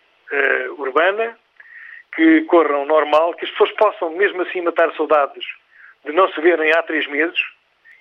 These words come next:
e que, ehm, e que o nosso plano, o nosso plano de contingência, que estamos a manter muito apertado, porque, como é sabido, quando o tempo passa, há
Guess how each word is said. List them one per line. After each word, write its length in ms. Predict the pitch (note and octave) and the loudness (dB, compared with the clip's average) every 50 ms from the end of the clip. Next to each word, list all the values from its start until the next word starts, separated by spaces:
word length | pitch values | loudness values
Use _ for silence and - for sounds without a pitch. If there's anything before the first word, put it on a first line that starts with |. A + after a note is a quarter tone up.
| _ _ | _ _
e 140 | - G#3 G#3+ | -4 -4 -4
que, 540 | G#3+ - - A3 A3 A3 A3+ A#3+ B3+ B3 - G#3+ | -4 -4 0 2 2 4 4 2 0 -2 0 2
ehm, 840 | G3+ G3 G3 F#3+ F#3 F#3 F#3 F3+ F3 F3 F3 E3+ E3+ E3+ E3+ E3+ _ _ _ - | 2 4 4 4 4 4 2 0 0 -4 -10 -12 -12 -12 -14 -18 _ _ _ -12
e 80 | F#3+ F#3 | -12 -12
que 440 | - _ - - F#3 F#3 F#3 F#3+ | -12 _ -8 -2 0 2 2 2
o 100 | F#3+ F3+ | 2 2
nosso 260 | F3+ F3+ F3 E3 - - - - | 2 2 2 2 0 -4 -12 -6
plano, 400 | - D#3+ E3+ E3+ E3+ E3 E3 D#3+ D#3+ D#3 D#3 D#3+ D3+ D3 | 0 2 2 2 2 -2 -6 -8 -10 -10 -12 -12 -12 -12
o 60 | D#3 | -6
nosso 320 | D#3 D#3+ D#3+ D#3 D#3 - _ - | 0 2 2 2 0 -4 _ -2
plano 280 | D3+ D#3+ D#3 D#3 D#3 C#3+ | 0 0 0 0 -2 -8
de 40 | - | -4
contingência, 640 | E3+ E3 D#3+ - D3+ C#3 C3+ D#3 D#3 D3+ C#3+ - - - | -4 -4 -4 -4 -6 -4 -2 0 0 0 -2 -4 -6 -4
que 260 | C3 B2 A#2+ B2 - - - - - - - - | -2 -2 -2 -4 -10 -18 -20 -20 -18 -8 -6 -2
estamos 240 | - F3 E3 D3+ | 0 0 2 2
a 60 | D#3+ E3 | 2 2
manter 240 | E3 E3 E3 D#3+ | 0 0 0 0
muito 180 | E3 E3 E3 - | 0 0 0 0
apertado, 560 | E3 E3 D#3 D3+ - E3 D#3+ D#3+ D#3+ D#3 - - - | 0 0 -2 -2 0 2 2 2 0 -2 -6 -18 -20
porque, 160 | - - _ - - _ - | -20 -20 _ -20 -20 _ -14
como 200 | D#3 D3+ D#3 D#3 | -10 -4 -2 -2
é 60 | D3+ | -2
sabido, 440 | - D#3 C#3 C#3+ D#3 D#3 C#3 C#3 C#3+ | -2 -6 -4 -2 -2 -2 -4 -4 -8
quando 280 | - - D3+ C#3+ C#3+ C#3 | -2 -2 -2 -2 -2 -10
o 40 | C3 | -10
tempo 260 | - - D#3 D3+ - - - | -4 -4 -4 -4 -6 -4 0
passa, 460 | D#3+ D3+ D#3 D3+ D3+ - - B2+ - _ _ - - - - - - - | 2 2 2 0 -2 -6 -8 -8 -8 _ _ -20 -20 -20 -18 -14 -6 -2
há 100 | E3 D3 | -2 -2